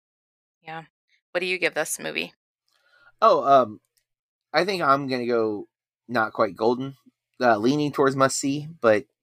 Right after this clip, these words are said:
Speaker 2: just, just under.
Speaker 1: I think that I'm gonna, oh, I'm really torn. I think I'm gonna go with the same. I think it could have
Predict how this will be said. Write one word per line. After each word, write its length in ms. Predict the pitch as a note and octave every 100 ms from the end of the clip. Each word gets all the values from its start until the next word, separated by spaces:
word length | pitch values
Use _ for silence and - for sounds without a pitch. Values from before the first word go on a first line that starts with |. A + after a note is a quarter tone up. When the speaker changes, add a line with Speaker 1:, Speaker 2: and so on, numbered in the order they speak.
| _ _ _ _ _
Speaker 2:
just, 420 | - B2 - - _ -
just 260 | C#3 -
under. 420 | - B2+ B2+ C#3 C#3+ _ _ _ _ _ _ _ _ _ _
Speaker 1:
I 60 | B3
think 140 | D4+ F4+
that 440 | A#4+ A4 G#4 G4+ -
I'm 260 | A3 A#3 B3
gonna, 640 | C#4 C#4+ C#4+ C#4 C4+ C4 - _ _ -
oh, 1080 | G#3 A#3 G#3+ F3 E3 E3 F3 E3 E3+ F3+ - - _ _ _ _ _ _ _ _ _ _ _ _ _ -
I'm 120 | F#3+
really 280 | F#3 F#3 F#3+
torn. 720 | - F#3+ F3 D#3 - - F3+ - _ _ _ _ _ _ _ _ _ - - _
I 220 | G3+ A3+ B3+
think 180 | D4
I'm 80 | D4+
gonna 160 | D4+ D4
go 460 | C4+ B3+ B3+ B3+ -
with 200 | A3 -
the 80 |
same. 500 | B3 B3 F#3+ F3+ G3 -
I 100 | -
think 200 | A3 A#3
it 160 | A#3+ -
could 160 | A3
have 120 | G#3+